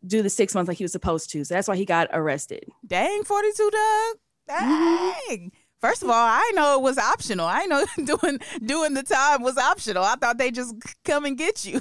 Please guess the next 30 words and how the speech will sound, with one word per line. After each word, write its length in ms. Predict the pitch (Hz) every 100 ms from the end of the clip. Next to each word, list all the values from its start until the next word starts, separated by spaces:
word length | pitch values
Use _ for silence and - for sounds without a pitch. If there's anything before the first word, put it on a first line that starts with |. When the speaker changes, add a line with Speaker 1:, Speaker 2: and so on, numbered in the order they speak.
| -
Speaker 2:
<laughs> 20 |
He's, 760 | 269 - 226 392 - - -
Speaker 1:
Right. 340 | 320 311 285 302
Speaker 2:
I 140 | 208
guess 160 | 233 262
he 100 | 311
was 120 | 233
supposed 180 | 226 208
to 80 | 180
turn 240 | 220 208
himself 400 | 208 190 190 190
in, 320 | 196 208 226
but 220 | 214 175
didn't. 360 | 160 208 214 226 _ _ - -
But 180 | 190
then 180 | 202 226
it's 140 | 240 233
just 160 | 220
like, 300 | 214 196 175 -
all 140 | - 226
right, 220 | 208 220
so 160 | - 190
why 180 | 190
y'all 180 | 233 220
ain't 140 | 220 214
go 160 | 208
get 240 | 208 220 220
him? 220 | 156 160
<laughs> 80 | 160
Like, 560 | - - 330 - 294